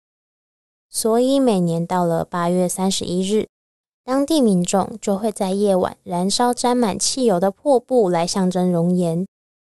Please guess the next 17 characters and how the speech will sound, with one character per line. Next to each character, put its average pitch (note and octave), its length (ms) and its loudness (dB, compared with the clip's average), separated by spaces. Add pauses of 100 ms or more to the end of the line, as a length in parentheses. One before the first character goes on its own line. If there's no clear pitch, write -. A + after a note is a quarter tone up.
在 F#3+ 200 -2
街 F#3+ 200 -2
上 G3 260 0
以 - 120 -6
互 G3 240 -2
相 F#3+ 240 -2
丢 A#3 180 0
掷 G3+ 140 -4
的 E3+ 100 0
方 F3 220 -2
式 F3+ 200 -2
来 E3+ 160 -4
庆 E3+ 280 -2
祝 F#3 320 -6
火 F#3 160 -10
球 D#3 260 -8
节。 D#3 440 -8